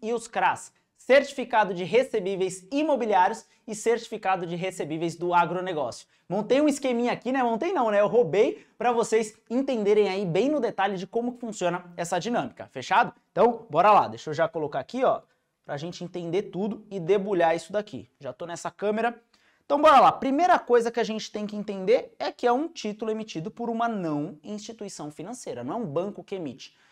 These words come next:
Pra você que tá aí mais pauleira nos estudos, viu as aulas de debênture e notas promissórias, que aí são títulos emitidos por uma sociedade anônima não financeira. Nesse caso é a mesma coisa. Não é um banco que vai emitir um cri ou um cra,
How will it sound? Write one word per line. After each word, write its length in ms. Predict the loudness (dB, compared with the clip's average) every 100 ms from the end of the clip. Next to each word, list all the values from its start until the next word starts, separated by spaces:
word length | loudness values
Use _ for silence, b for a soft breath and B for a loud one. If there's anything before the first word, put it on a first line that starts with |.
| _
Pra 80 | -10
você 220 | -8 -10
que 80 | -6
tá 100 | -4
aí 120 | -2
mais 320 | -4 -6 -8 -16 _ _
pauleira 480 | 2 2 4 2 0
nos 180 | -4 -6
estudos, 480 | -8 -2 -2 -2 -16 -14
viu 200 | 2 4
as 120 | 6
aulas 260 | 4 2 0
de 80 | 2
debênture 560 | 2 2 -2 -4 -8 -6
e 120 | -2
notas 360 | 2 0 0 -8
promissórias, 760 | -4 -4 -2 0 0 0 -12 _ _
que 120 | 0 2
aí 160 | 2
são 180 | 2 -4
títulos 380 | -4 -4 0 0
emitidos 420 | -2 -6 -8 -8
por 380 | -2 0 0 -2
uma 100 | -8
sociedade 540 | -4 -4 0 2 2 0
anônima 460 | -2 -2 -2 -4
não 400 | -4 0 2 0
financeira. 640 | -2 -4 -4 -4 -2 -2 -4 _ -10
Nesse 240 | -8 -6
caso 240 | -4 -4 -4
é 20 |
a 40 |
mesma 220 | -8 -10 -8
coisa. 340 | -8 -8 -14 _ _ _
Não 160 | -6 -2
é 60 |
um 140 | 0 0
banco 380 | -2 -2 -2 -6
que 140 | -10
vai 140 | -6
emitir 280 | -6 -8 -8
um 80 | -10
cri 380 | -8 -8 -8 -12
ou 100 | -14
um 100 | -12
cra, 360 | -6 -6 -6